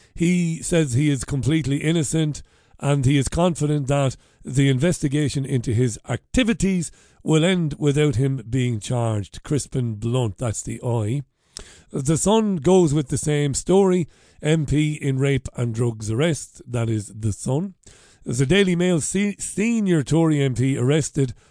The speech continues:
over rape and drugs. The Guardian goes with Israel. It says,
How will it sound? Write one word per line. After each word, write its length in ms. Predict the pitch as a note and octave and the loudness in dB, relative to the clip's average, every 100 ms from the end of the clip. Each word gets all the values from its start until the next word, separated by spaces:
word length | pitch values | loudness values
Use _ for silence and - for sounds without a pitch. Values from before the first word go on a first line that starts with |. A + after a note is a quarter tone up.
| _ | _
over 340 | - C3 A2 A#2 | 0 0 2 0
rape 360 | B2 B2 - - _ | 2 0 -2 -10 _
and 400 | B2 A#2 A2+ G#2 - _ | -6 -4 -4 -8 -14 _
drugs. 560 | F#3+ G#3 E3+ D3+ - _ _ _ - | 2 2 0 -8 -14 _ _ _ -14
The 240 | B2 C3+ | -2 -2
Guardian 720 | B2+ G3+ A3 G3+ D3+ D#3 F3+ - _ _ - | 2 2 4 4 2 0 -2 -6 _ _ 0
goes 360 | E3+ E3 C#3+ | 4 4 4
with 240 | C#3+ D3 - - | 2 -2 -4 0
Israel. 500 | G3 C3+ C#3 D#3 D#3+ | 0 0 0 0 0
It 140 | D3 | -2
says, 280 | E3+ D#3 | 0 0